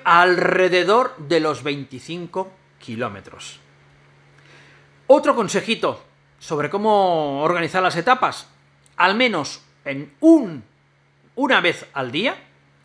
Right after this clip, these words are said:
debes pasar por alguna ciudad que tenga todos los servicios para poder reponer todo aquello que has gastado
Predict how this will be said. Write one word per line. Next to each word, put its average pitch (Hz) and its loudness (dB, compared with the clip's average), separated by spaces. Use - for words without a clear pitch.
debes 214 2
pasar 196 -6
por 139 -6
alguna 139 -6
ciudad 214 -4
que 156 -10
tenga 180 -4
todos 180 0
los 175 0
servicios 127 -8
para 107 -12
poder 135 -6
reponer 135 -4
todo 202 4
aquello 175 -2
que 139 -8
has 123 -8
gastado 214 0